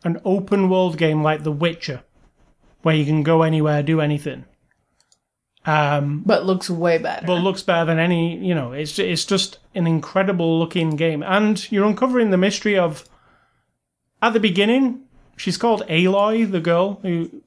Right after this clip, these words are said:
Speaker 1: I believe she's gonna become one of Sony's staple things. She's so iconic, uh, you know, I, you like her almost immediately.
Speaker 2: I think she looks like Jon Snow. Not
Speaker 1: Yeah.
Speaker 2: like Jon Snow, but the woman from there that
Speaker 1: Yeah,
Speaker 2: says,
Speaker 1: I can't
Speaker 2: "Jon
Speaker 1: remember
Speaker 2: Snow."
Speaker 1: that. But she's, like, this iconic, you know,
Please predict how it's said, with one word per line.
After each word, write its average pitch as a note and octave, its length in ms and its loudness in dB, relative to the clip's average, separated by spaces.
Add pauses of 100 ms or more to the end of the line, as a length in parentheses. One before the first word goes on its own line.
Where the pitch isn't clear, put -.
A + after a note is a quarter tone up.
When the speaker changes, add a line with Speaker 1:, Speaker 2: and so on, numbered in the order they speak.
(180)
Speaker 1:
I E3+ 160 -2
believe E3 320 0
she's D#3 200 -2
gonna D#3+ 200 2
become D#3 280 0
one D#3 120 0
of D#3 80 -2
Sony's D#3+ 440 2
staple D#3+ 520 0
things. E3+ 320 0
She's D#3 200 -4
so D3+ 340 2
iconic, D#3+ 640 -2 (100)
uh, D#3 240 -2
you F3 160 -2
know, C#3 140 -2
I, D3 160 -4
you D#3 300 -2
like F3 280 2
her G3+ 160 4
almost D#3+ 400 0
immediately. E3+ 300 2
Speaker 2:
I G#3+ 40 0
think A#3 140 4
she A3+ 140 -2
looks G3 160 -2
like F3+ 240 -2
Jon F3 220 -2
Snow. F#3+ 600 2 (320)
Not G#3 160 4
Speaker 1:
Yeah. E3+ 60 6
Speaker 2:
like F#3 120 2
Jon F3+ 200 0
Snow, F#3 240 0
but E3+ 180 -2
the F3 100 -2
woman F3 440 0 (360)
from D#3+ 300 0
there D#3+ 220 -2
that E3 240 -4
Speaker 1:
Yeah, E3+ 160 4
Speaker 2:
says, D#3 180 -4
Speaker 1:
I F3 60 -6
can't E3+ 280 0
Speaker 2:
"Jon D#3+ 100 0
Speaker 1:
remember F3+ 120 2
Speaker 2:
Snow." F#3+ 340 0 (760)
Speaker 1:
that. - 80 -18 (380)
But F3 140 0
she's, F#3+ 220 2
like, G3 200 2
this E3+ 120 -2
iconic, F3 640 0
you F#3 140 2
know, C3 280 -6